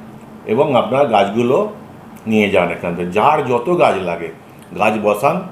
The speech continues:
পরিবেশ সুস্থ রাখুন, নিজেরা বাঁচুন, প্রজন্মকে বাঁচান, দেশকে বাঁচান। সরকারের পক্ষে সম্ভব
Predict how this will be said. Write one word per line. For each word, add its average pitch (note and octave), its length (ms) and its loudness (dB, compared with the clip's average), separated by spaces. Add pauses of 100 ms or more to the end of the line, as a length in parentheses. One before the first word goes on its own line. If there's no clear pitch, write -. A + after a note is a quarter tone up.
(680)
পরিবেশ A2+ 400 2
সুস্থ A2 220 -4
রাখুন, D3 360 2 (1400)
নিজেরা C3+ 360 4
বাঁচুন, D#3+ 480 2 (1080)
প্রজন্মকে C#3 560 2
বাঁচান, D3+ 580 2 (840)
দেশকে C3+ 400 2
বাঁচান। C#3 540 0 (480)
সরকারের C3 500 2
পক্ষে C3 280 -2
সম্ভব B2+ 500 -2